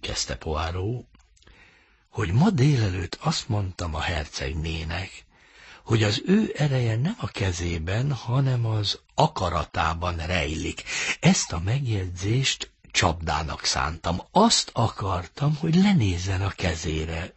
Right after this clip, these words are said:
vagy a jobbra, vagy a balra. De ő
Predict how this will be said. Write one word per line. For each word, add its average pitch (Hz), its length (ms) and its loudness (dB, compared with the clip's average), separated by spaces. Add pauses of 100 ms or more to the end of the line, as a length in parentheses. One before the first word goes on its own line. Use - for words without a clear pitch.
vagy 95 180 0
a 80 40 -2
jobbra, 131 380 -2
vagy 143 160 -6
a 143 80 -4
balra. 82 640 -6 (840)
De 80 180 -6
ő 101 520 -2